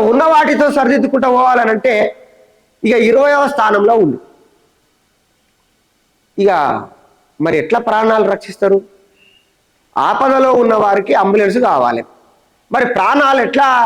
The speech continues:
రక్షిస్తారు అని అంటే సాధ్యపడదని చెప్పాలి. ఇట్లా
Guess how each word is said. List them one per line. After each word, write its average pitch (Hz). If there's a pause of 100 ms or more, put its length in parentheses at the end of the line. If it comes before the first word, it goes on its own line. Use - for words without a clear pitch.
(100)
రక్షిస్తారు 214
అని 190
అంటే 190 (1300)
సాధ్యపడదని 185
చెప్పాలి. 160
ఇట్లా -